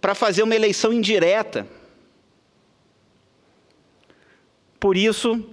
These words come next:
eu fiz o requerimento e requeri hoje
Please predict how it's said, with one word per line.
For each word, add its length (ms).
eu 140
fiz 420
o 500
requerimento 920
e 80
requeri 440
hoje 500